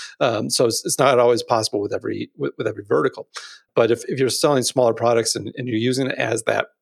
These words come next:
that market discovery option, uh,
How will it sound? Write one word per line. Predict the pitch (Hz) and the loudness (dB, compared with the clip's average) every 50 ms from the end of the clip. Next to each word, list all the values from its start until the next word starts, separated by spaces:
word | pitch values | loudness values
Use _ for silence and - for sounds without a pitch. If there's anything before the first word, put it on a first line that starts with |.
| _ _ - | _ _ -4
that | - - - 131 | -4 -4 -4 -4
market | 127 117 120 127 131 - 123 - | -2 0 2 2 2 2 -2 -4
discovery | - - - 160 170 - - - - - _ _ _ _ - | -6 -4 -2 0 0 0 -2 -6 -8 -10 _ _ _ _ -6
option, | - 110 - - - - 120 104 101 - _ _ _ _ _ _ - | -4 -4 -2 -2 -4 -4 -4 -6 -8 -12 _ _ _ _ _ _ -6
uh, | - 120 123 | -4 -4 -4